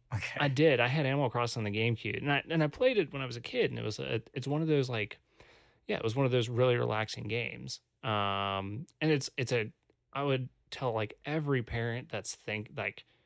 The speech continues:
Speaker 2: that has a Switch or has one of those systems, like, get your kid Animal Crossing. It's, it's the epitome of what, um, nice, relaxing games can be. Like, there's no violence, there's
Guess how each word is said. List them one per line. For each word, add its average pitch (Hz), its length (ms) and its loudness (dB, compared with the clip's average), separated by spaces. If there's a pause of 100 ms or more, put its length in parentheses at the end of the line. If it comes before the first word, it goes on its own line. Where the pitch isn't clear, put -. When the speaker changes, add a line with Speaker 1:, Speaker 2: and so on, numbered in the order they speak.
(380)
Speaker 2:
that 107 140 -2
has 104 360 -2
a 101 80 -6
Switch 113 440 -2
or - 80 -10
has 110 280 -8
one 120 40 -6
of 110 60 -2
those 104 140 -2
systems, 117 280 -4
like, 113 220 -8
get 131 180 0
your 135 140 0
kid 120 200 -2
Animal 110 280 -2
Crossing. 131 500 -2 (300)
It's, 123 380 -4
it's 120 160 -4
the 127 160 -2
epitome 170 460 0
of 117 160 0
what, 110 280 -2 (680)
um, 98 540 -6 (680)
nice, 117 420 -2
relaxing 110 440 -4
games 104 260 -8
can - 180 -14
be. 73 320 -10 (260)
Like, 117 280 -4 (260)
there's 101 220 -2
no 131 260 8
violence, 120 640 0 (400)
there's 104 260 -2